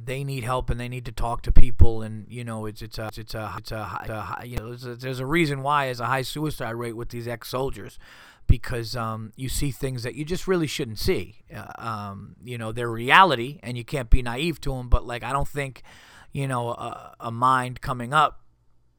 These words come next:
um, and trying to, you know, sh-, you know, to, obviously, as you grow, right, you wanna evolve and, and, and do things. And then when you see the, the,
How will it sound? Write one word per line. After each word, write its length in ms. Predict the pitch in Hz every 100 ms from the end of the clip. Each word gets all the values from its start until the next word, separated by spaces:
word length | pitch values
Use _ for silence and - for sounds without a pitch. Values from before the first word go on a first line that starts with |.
| _ _ _ - - -
um, 460 | 117 117 113 113 110
and 160 | 110 113
trying 320 | - 123 120
to, 140 | - 127
you 160 | 156
know, 240 | 143 117 - - _ _
sh-, 380 | - - 65 95 -
you 140 | - 151
know, 180 | 131 117
to, 300 | - 117 - - - - - _ -
obviously, 480 | 151 175 170 - 160
as 120 | 127
you 60 | 151
grow, 460 | 123 143 139 120
right, 260 | 113 143 151
you 80 | 127
wanna 200 | 131 123
evolve 480 | 117 120 127 127
and, 140 | 120 120
and, 180 | 117 117
and 180 | 117 117
do 140 | 156
things. 200 | - 131
And 100 | 127
then 80 | 131
when 100 | 127
you 120 | 123
see 320 | 104 - 160
the, 160 | 139 131 110
the, 400 | 120 117 110